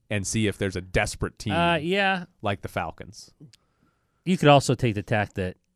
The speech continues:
Speaker 2: a team like the Falcons might say, "We absolutely know you're not keeping both these guys, so
Speaker 1: Yeah.
Speaker 2: we have the leverage.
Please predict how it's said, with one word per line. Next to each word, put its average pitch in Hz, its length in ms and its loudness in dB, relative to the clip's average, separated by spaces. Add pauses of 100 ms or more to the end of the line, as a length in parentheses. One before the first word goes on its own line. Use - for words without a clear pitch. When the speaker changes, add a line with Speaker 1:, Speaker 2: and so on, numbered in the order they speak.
(180)
Speaker 2:
a 104 100 -12
team 107 200 -6
like 98 140 -6
the 92 80 -12
Falcons 101 400 -4
might 92 140 -6
say, 98 140 -4
"We 98 320 -4
absolutely 101 400 -4
know 95 140 -4
you're 92 140 -4
not 87 140 -8
keeping - 220 -10
both 87 220 -8
these 82 200 -12
guys, 82 280 -10
so - 80 -8
Speaker 1:
Yeah. 90 220 -8
Speaker 2:
we 85 60 -4
have 82 160 -6
the 80 80 -12
leverage. 76 460 -16